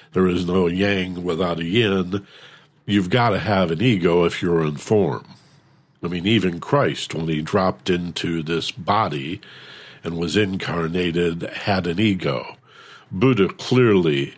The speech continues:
had an ego. All of the great prophets, once they incarnate, they adopt egos. We can see it in Christ, overturning the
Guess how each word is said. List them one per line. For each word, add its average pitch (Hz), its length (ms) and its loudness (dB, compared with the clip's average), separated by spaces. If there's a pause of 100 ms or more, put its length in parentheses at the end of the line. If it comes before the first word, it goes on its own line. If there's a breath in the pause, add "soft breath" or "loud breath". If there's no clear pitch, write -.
had 95 280 -2
an 80 260 -2
ego. 87 640 -2 (320 loud breath)
All 113 260 4
of 95 100 2
the 90 80 0
great 85 400 0
prophets, - 800 -2 (440 loud breath)
once - 360 -4
they 101 240 2
incarnate, 90 840 -2 (440 loud breath)
they 76 160 0
adopt 82 540 -2
egos. 95 600 0
We 104 120 0
can 101 180 -2
see 123 300 4
it 82 100 0
in 78 140 -6
Christ, 104 640 -4 (480 loud breath)
overturning 92 800 0
the 78 380 -2